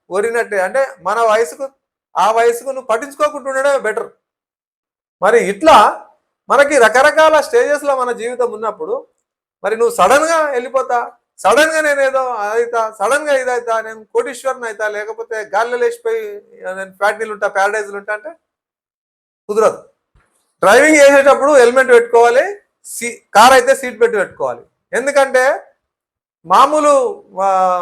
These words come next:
యాక్సిడెంట్లు అయినప్పుడు మనకు ప్రమాదము జరిగే అవకాశాలు చాలా తక్కువ. ప్రమాదం జరిగినా మనకు ఇంజ్యూరీ, అంటే మనకు డ్యామేజ్ అవ్వడం అనేది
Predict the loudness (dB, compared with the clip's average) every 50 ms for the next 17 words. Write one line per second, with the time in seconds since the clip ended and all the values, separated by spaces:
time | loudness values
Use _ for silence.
0 | -6 -8 -2 2 2 2 2 0 -4 -2 0 0 0 0 0 -2 -2 -2 -2 -2
1 | -4 -4 -8 -14 _ _ _ _ _ _ _ _ -6 -2 -2 -2 -4 -4 -2 -2
2 | -2 0 2 2 2 2 2 0 -2 -8 -12 -14 _ _ _ _ _ -2 0 0
3 | 2 2 2 2 2 2 2 0 -2 -2 -2 -4 -4 -2 -2 -2 -2 -2 -4 -6
4 | -4 -4 -6 -4 -2 -2 -2 -2 -2 -2 -2 -2 -4 -6 -4 -4 -4 -2 -2 -2
5 | 0 0 -2 -2 -6 _ _ _ _ _ _ _ _ _ _ _ _ _ _ _
6 | _ _ _ -4 -2 0 0 -2 -2 -2 -4 -4 -6 -4 -2 -2 0 0 0 -2
7 | -2 -2 -2 -2 -2 -4 -4 -6 -6 -8 -8 -8 -4 0 0 2 2 2 2 2
8 | 2 0 0 0 -2 -4 -6 -8 -10 -10 -12 -12 -16